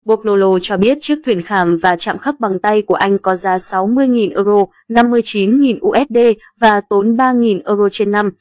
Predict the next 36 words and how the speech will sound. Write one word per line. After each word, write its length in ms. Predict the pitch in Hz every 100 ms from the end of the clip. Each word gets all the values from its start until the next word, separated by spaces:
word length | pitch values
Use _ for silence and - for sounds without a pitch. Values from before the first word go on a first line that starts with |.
| _
để 220 | 196 185 156
sơn 200 | 208 196
lại. 240 | 185 - _ _ _
Augusto 520 | 214 190 220 220 208 196
Pels, 380 | 214 208 202 196 - _
luật 180 | 254 240
sư 240 | - 285 269
của 80 | 202
Bognolo, 560 | 254 247 214 214 220 202 208 _
nói 220 | 226 220
rằng 240 | 220 277 214
thân 160 | 269
chủ 300 | 254 247 185 165
của 80 |
ông 180 | 175 214
đang 180 | 214 208
đòi 180 | 208 190
bồi 200 | 196 190 214
thường 200 | 190 175
thiệt 100 | 185
hại 260 | 208 202 147
cho 160 | - 208
các 200 | 262 285
đồ 160 | 208
vật 180 | 170 185 180
bị 140 | 196 175
ném 240 | 185 185
ra 120 | 214
khỏi 220 | 208 180 170
thuyền, 360 | 196 170 160 165 _ _ _ _
cộng 220 | 214 196
với 220 | 185 185 180
các 140 | 254
vết 100 | 269 269
chảy 180 | 233 180
xước 280 | - 311